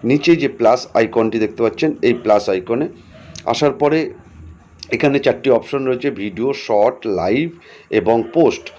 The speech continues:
আমরা যেহেতু লাইভ করব, তাহলে সেই কারণে আমরা লাইভে চলে আসব। এখন আমরা লাইভে পজিশনে চলে আসলাম, আমাদের চ্যানেলে চলে আসলাম। আসার পরে এখন যেটা করব সেটা হচ্ছে এই যে পেন্সিল আইকনটা দেখছি আমরা একদম নিচে ডান দিকে, সেখানে আমরা ক্লিক করব।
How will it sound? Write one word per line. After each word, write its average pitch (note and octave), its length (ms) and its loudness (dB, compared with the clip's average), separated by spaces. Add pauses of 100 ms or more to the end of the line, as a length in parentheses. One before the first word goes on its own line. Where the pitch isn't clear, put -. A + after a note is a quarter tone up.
(240)
আমরা D3 600 2 (320)
যেহেতু A#2+ 260 2
লাইভ A2 300 4
করব, D3+ 240 -2
তাহলে B2 340 0
সেই A#2+ 220 -4
কারণে A2+ 320 -2
আমরা G#2+ 220 -2
লাইভে G2 420 0 (120)
চলে G2 200 0
আসব। F#2 360 -6 (440)
এখন D3 260 0
আমরা G#2+ 200 2
লাইভে A2 400 2 (680)
পজিশনে A#2 380 -2
চলে C3 240 4
আসলাম, D3+ 240 2
আমাদের A2 320 0
চ্যানেলে A2 280 2
চলে C3+ 280 2
আসলাম। C#3 300 0 (480)
আসার C3 300 0 (100)
পরে D#3 180 4 (1000)
এখন E3 200 2
যেটা C3+ 220 2
করব A2 320 -2
সেটা B2+ 220 -4
হচ্ছে A#2+ 180 -4
এই A#2+ 80 -2
যে A2+ 80 -8
পেন্সিল B2 440 -4
আইকনটা C3+ 360 -2
দেখছি C#3 240 -6
আমরা C3+ 180 -4 (160)
একদম A2+ 340 -4
নিচে G#2+ 200 -2
ডান G#2 240 0
দিকে, B2 220 0 (420)
সেখানে B2 360 0
আমরা G#2+ 160 0
ক্লিক C#3 320 -4
করব। C#3+ 240 2